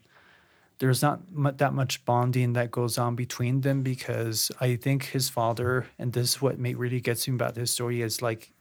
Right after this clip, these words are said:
he wants him to protect them.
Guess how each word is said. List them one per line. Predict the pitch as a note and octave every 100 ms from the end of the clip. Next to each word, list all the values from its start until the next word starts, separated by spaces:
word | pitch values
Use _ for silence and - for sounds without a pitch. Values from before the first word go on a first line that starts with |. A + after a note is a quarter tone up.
| -
he | - C3+
wants | A#2 B2 C3+ C3
him | C3+ B2+
to | - - A#2+ A#2+ A2 -
protect | C3 B2+ F3+ F#3 -
them. | - A#2 A2+ B2